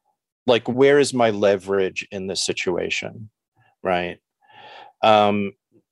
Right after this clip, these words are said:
you know, I do think, I, and particularly when I speak to younger artists and I speak to students,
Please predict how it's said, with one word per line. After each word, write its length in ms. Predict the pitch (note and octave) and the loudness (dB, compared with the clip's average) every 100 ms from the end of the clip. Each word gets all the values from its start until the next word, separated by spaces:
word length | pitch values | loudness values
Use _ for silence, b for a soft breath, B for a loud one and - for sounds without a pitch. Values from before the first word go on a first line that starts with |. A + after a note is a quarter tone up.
| - | -4
you 100 | D#3 | 0
know, 260 | C#3 A#2+ - | 2 2 2
I 120 | C3 | 0
do 360 | A#2+ A2+ D#3 E3+ | -2 -6 -4 -4
think, 640 | - C#3 B2 A#2+ - - _ - | 0 0 2 -2 -10 -20 _ 0
I, 200 | B2 A#2+ | 2 2
and 240 | B2 B2 B2 | 0 0 0
particularly 420 | C3 E3 D#3+ C#3 | 0 2 2 2
when 120 | B2 | 2
I 80 | A#2 | 0
speak 460 | - - C3 A#2+ | -2 -4 -6 -6
to 680 | - - A2+ A2 G#2+ G2+ G#2 - _ _ _ - | -8 -2 0 0 0 -4 -8 -16 _ _ _ 0
younger 440 | A2+ A#2 A2 G#2+ | 2 4 4 6
artists 380 | G2+ G2+ G2+ - | 6 4 0 -2
and 80 | G2 | -4
I 60 | |
speak 340 | F#2+ - A2 - | -4 -4 -6 -4
to 720 | - G#2+ G2+ G2 G2 F#2+ - _ - | -2 0 0 0 -2 -4 -8 _ -6
students, 880 | - - D#3+ B2 F#2+ G2 - - | -2 4 4 4 -2 -6 -12 -16